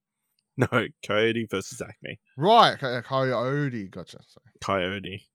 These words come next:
Speaker 1: Yeah, sorry. You pronounced my words better.
Speaker 2: Yeah.
Speaker 1: Uh, so reading from Slash Film, remember that brief moment in November twenty twenty-three where we all thought Warner Brothers wasn't led by a soulless, money-hungry ghoul, but by human beings who could see reason and allow Coyote versus Acme to be shopped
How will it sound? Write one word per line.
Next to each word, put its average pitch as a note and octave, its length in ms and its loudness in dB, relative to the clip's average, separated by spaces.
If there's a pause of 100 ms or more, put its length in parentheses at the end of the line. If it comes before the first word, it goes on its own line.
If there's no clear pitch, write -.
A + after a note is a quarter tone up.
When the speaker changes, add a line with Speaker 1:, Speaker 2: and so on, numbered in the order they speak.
Speaker 1:
Yeah, F2 180 -2
sorry. F#2+ 380 -2 (680)
You G2+ 220 -10 (220)
pronounced G#2 340 -4
my D#2 100 -8
words F2+ 160 -8
better. D2 220 -4 (500)
Speaker 2:
Yeah. A2+ 120 2
Speaker 1:
Uh, C#3+ 480 10
so D#3+ 140 2
reading D#3 180 4
from C3+ 140 0
Slash C3 260 8
Film, A#2+ 320 6 (400)
remember G3+ 180 8
that G3+ 160 10
brief E3+ 240 8
moment E3 300 6
in A2 80 0
November A2+ 340 4
twenty A2+ 240 -2
twenty-three A2+ 480 2
where G#2 380 6
we G2 120 0
all A2+ 120 4
thought A#2+ 320 2
Warner G#2 240 -2
Brothers B2 320 4
wasn't G#2 400 6
led B2 240 6
by A#2+ 160 8
a - 20 2
soulless, A#2 380 2
money-hungry G#2+ 440 -2
ghoul, G#2+ 320 2
but A2+ 220 2
by F#2+ 140 0
human G#2 340 -8
beings G#2+ 300 -6
who G#2 120 -6
could G#2 300 -4
see A2+ 160 0
reason A#2 380 0
and F2+ 60 0
allow G2 340 0 (280)
Coyote G#2 260 0
versus G2 260 -6
Acme A2 240 -6
to A2+ 80 -8
be F2+ 80 -4
shopped - 360 -4